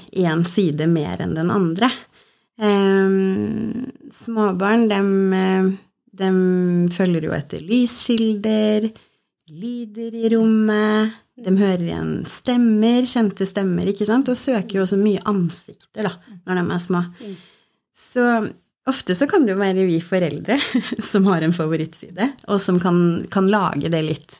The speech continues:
Speaker 1: til barnet da.
Speaker 2: Ja, ikke sant.
Speaker 1: Ehm, at vi kanskje alltid bærer på den ene siden,
Speaker 2: Mm.
Speaker 1: vi holder alltid barnet vårt på den armen.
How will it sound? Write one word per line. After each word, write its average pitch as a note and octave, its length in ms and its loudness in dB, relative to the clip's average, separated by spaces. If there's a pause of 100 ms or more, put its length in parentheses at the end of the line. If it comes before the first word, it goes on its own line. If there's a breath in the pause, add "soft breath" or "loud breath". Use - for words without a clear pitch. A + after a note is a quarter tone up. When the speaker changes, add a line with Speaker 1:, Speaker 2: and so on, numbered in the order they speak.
(140)
Speaker 1:
til F3 200 -2
barnet E3 360 -2
da. A#3 80 0 (520 loud breath)
Speaker 2:
Ja, G3+ 200 -4
ikke G3+ 160 -4
sant. G3 160 -2
Speaker 1:
Ehm, G3 600 0 (160)
at A#3 160 0
vi A#3 120 2
kanskje A3+ 380 0
alltid F#3+ 880 0
bærer F3 520 0
på F#3+ 140 -4
den F#3+ 180 2
ene F3 240 2
siden, F#3+ 440 2
Speaker 2:
Mm. F3+ 60 0
Speaker 1:
vi F#3 80 -4
holder F3 520 -6
alltid E3+ 400 -2
barnet E3 340 0
vårt F3 520 -2
på F3 180 0
den E3+ 240 2
armen. E3+ 720 2